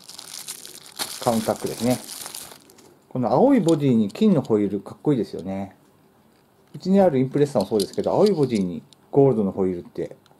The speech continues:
映えますよね。珍しくまっすぐですね。これ結構曲がっちゃってるんですよね。ウイングが。カウンタック。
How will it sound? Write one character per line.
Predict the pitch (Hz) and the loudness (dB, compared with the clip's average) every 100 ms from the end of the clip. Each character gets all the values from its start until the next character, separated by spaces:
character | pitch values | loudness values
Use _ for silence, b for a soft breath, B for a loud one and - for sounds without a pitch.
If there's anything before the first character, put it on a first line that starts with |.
| - | -8
映 | 127 | -2
え | |
ま | 123 | -2
す | 113 | -4
よ | 78 | -8
ね。 | 82 90 - _ _ _ _ _ _ _ _ _ _ - - - _ _ _ - - - - _ _ _ _ _ _ _ _ _ _ _ _ _ _ _ _ _ | -10 -12 -14 _ _ _ _ _ _ _ _ _ _ -20 -20 -20 _ _ _ -20 -18 -20 -20 _ _ _ _ _ _ _ _ _ _ _ _ _ _ _ _ _
珍 | 127 120 143 156 | -8 -6 -2 -2
し | 151 - | -2 -10
く | - 165 - _ _ _ _ _ - | -2 -2 -2 _ _ _ _ _ -10
ま | 117 | -8
っ | |
す | 110 113 | -6 -6
ぐ | |
で | 107 | -6
す | - | -6
ね。 | 104 98 - _ _ _ _ _ | -8 -8 -12 _ _ _ _ _
こ | - | -12
れ | 143 | -6
結 | 190 | -2
構 | 123 | 0
曲 | 110 | 0
が | 127 | -2
っ | |
ち | 151 | -4
ゃ | |
っ | |
て | 143 | -4
る | 151 | -2
ん | |
で | 135 | -4
す | - | -6
よ | |
ね。 | 87 85 - _ _ _ _ _ _ | -12 -12 -18 _ _ _ _ _ _
ウ | 101 | -6
イ | 95 | -4
ン | 90 | -4
グ | 90 | -8
が。 | 87 - - - - _ _ _ _ _ _ _ _ _ _ _ _ _ _ _ _ _ _ _ _ _ | -10 -12 -20 -20 -20 _ _ _ _ _ _ _ _ _ _ _ _ _ _ _ _ _ _ _ _ _
カ | - | -4
ウ | |
ン | 117 | -4
タ | - | -4
ッ | |
ク。 | - - | -10 -14